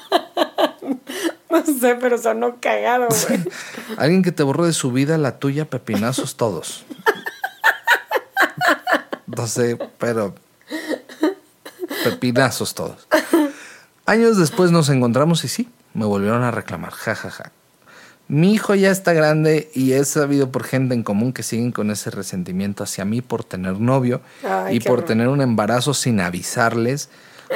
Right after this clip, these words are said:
Speaker 2: O sea, qué
Speaker 1: <laughs>
Speaker 2: rollo. Me da tristeza porque yo sí los consideraba amigos a todos y a nadie le pareció que yo tuviera pareja ni que fuera parte de una familia, ya que las mujeres de ese grupo todas fueron mamás solteras. Les deseo muchas bendiciones para le bebé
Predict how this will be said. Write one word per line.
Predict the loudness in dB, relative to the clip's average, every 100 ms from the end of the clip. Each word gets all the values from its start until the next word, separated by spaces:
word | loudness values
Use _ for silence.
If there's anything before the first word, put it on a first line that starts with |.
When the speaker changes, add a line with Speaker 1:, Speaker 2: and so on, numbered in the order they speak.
| 2
Speaker 2:
O | 2
sea, | 2 2 2
qué | 4 2 4
Speaker 1:
<laughs> |
Speaker 2:
rollo. | 4 4 4 0 -8 -20 -8
Me | 2 4
da | 6 4
tristeza | 2 0 2 2 0
porque | 0 0
yo | 0
sí | 2
los | 0 0
consideraba | -2 0 2 2 2
amigos | 2 0 0
a |
todos | 0 2 2 0
y | -2
a |
nadie | 0 2 2
le | 2
pareció | 0 0 0 0
que |
yo | -2
tuviera | 0 0 0 0
pareja | -2 -2 -4
ni | -4 -4
que | -4
fuera | -4 -2
parte | -4 -2
de | -2
una | -2
familia, | -4 -2 0 0 -2 -12 -20 -20 -18 -6
ya | 0 0
que | 2
las | 4 4
mujeres | 4 2 0 0
de | -2
ese | -2
grupo | 0 0 -2
todas | 0 0 -2
fueron | -2 -2 0 0
mamás | 0 -4 -6
solteras. | -8 -10 -8 -10 -10 -16 -20 -20 -20 _
Les | -2 -2
deseo | -2 -2
muchas | 0 0 -2 -4
bendiciones | -2 -2 -2 -4 -4
para | -4 -2 -2 -4 -2
le | 0 2
bebé | 2 0 2 0 0